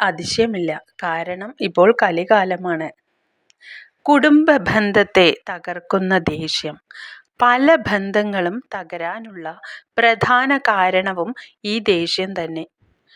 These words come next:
പെട്ടെന്നുണ്ടാകുന്ന കോപത്തിൽ എന്തൊക്കെയാണ് കാട്ടിക്കൂട്ടുന്നത് എന്ന് നമ്മൾ എന്നെങ്കിലും ചിന്തിച്ചിട്ടുണ്ടോ? അമ്മയെ കൊല്ലുന്ന മകൻ, ഭാര്യയെ കൊല്ലുന്ന ഭർത്താവ്, സ്വന്തം കുഞ്ഞിനെ കൊല്ലുന്ന അമ്മ,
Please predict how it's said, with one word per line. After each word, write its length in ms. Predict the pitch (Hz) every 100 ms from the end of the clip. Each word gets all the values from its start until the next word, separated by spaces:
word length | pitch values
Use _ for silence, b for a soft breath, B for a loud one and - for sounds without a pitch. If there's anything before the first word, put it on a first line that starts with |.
| b b b -
പെട്ടെന്നുണ്ടാകുന്ന 1160 | 254 254 - 311 302 285 226 214 214 220 208 208
കോപത്തിൽ 800 | - 190 170 175 175 - 170 240 B B -
എന്തൊക്കെയാണ് 960 | 202 202 240 254 285 285 254 208 208
കാട്ടിക്കൂട്ടുന്നത് 1080 | 214 190 170 190 190 185 175 175 175 165 170 - B B B _
എന്ന് 280 | 247 240 254
നമ്മൾ 360 | 247 214 214 208
എന്നെങ്കിലും 640 | 185 190 202 202 185 185
ചിന്തിച്ചിട്ടുണ്ടോ? 960 | - 190 175 175 - 170 165 156 170 - _ _ _ _ B B B B
അമ്മയെ 440 | 180 196 226 240 214
കൊല്ലുന്ന 500 | - 196 180 175 170
മകൻ, 540 | 160 151 - 175 160 _ _ _ b b b -
ഭാര്യയെ 540 | 185 190 185 208 240
കൊല്ലുന്ന 480 | 233 220 208 190 185
ഭർത്താവ്, 720 | 160 165 156 - 151 185 175 156 _ B B
സ്വന്തം 520 | - 233 202 196 220 208
കുഞ്ഞിനെ 500 | 226 190 202 208 233
കൊല്ലുന്ന 580 | 233 214 196 185 170 -
അമ്മ, 420 | 165 160 160